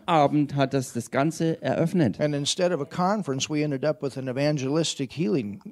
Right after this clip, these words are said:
Speaker 2: <laughs> week.
Speaker 1: Und anstelle von einer Konferenz sind wir sozusagen hineingeschlittert in eine Heilungswoche.
Speaker 2: And today he has over a hundred churches. Hallelujah.
Speaker 1: Und aus diesem evangelistischen Anfang sind heutzutage hundert,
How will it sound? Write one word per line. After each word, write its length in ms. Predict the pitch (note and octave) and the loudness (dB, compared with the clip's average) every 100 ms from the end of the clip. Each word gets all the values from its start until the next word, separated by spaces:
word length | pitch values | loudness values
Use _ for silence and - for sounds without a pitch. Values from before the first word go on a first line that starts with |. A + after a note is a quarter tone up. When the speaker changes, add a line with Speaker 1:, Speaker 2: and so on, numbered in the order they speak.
| - C3 - F#3+ - | -12 -10 2 2 2
Speaker 2:
<laughs> 520 | G3 E3+ D#3+ F3 - | -2 -2 -6 -10 -4
week. 480 | B2 A#2 - - - - D#3 | -2 -2 -6 -16 -18 -10 6
Speaker 1:
Und 200 | D3 D3 | 6 8
anstelle 540 | D3 C#3+ C#3+ D3+ E3+ | 6 6 6 8 6
von 180 | D#3+ D#3 | 6 6
einer 60 | C#3 | 6
Konferenz 800 | D#3 C#3+ C#3+ C3 D#3 G#3 - B2 | 6 6 6 6 6 4 0 2
sind 220 | D#3 C#3+ | 4 6
wir 420 | C#3+ C#3 C3+ B2+ | 8 8 10 8
sozusagen 760 | B2+ C#3+ - C3 D3 B2+ B2+ A#2 - G3 | 6 0 0 2 6 6 4 0 -4 -6
hineingeschlittert 1160 | C3 B2+ C3 E3+ G3 F#3 - D3+ D#3 E3 D#3+ - | 6 8 10 8 6 4 4 4 6 8 6 4
in 180 | C#3+ D3 | 0 2
eine 360 | C3 D3 D#3 | 2 2 2
Heilungswoche. 800 | F#3+ A#3 A3+ F3 D#3 C3 B2+ E2+ - - | 2 4 4 6 8 8 8 2 0 -4
Speaker 2:
And 260 | D3+ D#3 C#3+ | -2 0 -2
today 460 | D3+ C#3+ F#3+ G3 D#3 | -2 4 6 6 4
he 200 | E3+ D#3+ | 4 2
has 300 | D#3+ D#3 D3+ | 0 0 0
over 260 | C#3+ C#3+ | 0 0
a 60 | B2 | -2
hundred 300 | C#3 C3 A2+ | -2 -6 -6
churches. 500 | - E3 D#3 - - | -6 -6 -6 -8 -8
Hallelujah. 640 | B2 B2 A2+ C#3 C#3 B2+ - - - | -6 -4 -4 -2 -4 -6 -12 -18 6
Speaker 1:
Und 340 | C3 D3+ C#3+ | 10 12 10
aus 260 | C3+ D3+ D3+ | 12 12 10
diesem 400 | E3+ F#3 F#3 F3 | 4 6 6 8
evangelistischen 960 | D#3+ D#3+ E3 D#3+ E3 F#3+ - F#3+ E3 - | 8 8 8 8 10 8 8 6 6 6
Anfang 680 | D#3 E3 - D#3+ D#3+ D#3+ | 4 4 6 8 8 6
sind 360 | D#3 D#3+ D3 C#3+ | 6 6 4 4
heutzutage 920 | B2+ D3+ - D#3 C#3+ C3 B2+ C3+ C3 C3+ | 6 6 4 -2 2 4 6 4 2 6
hundert, 540 | D3+ D#3 D3 C#3 - | 6 8 8 8 2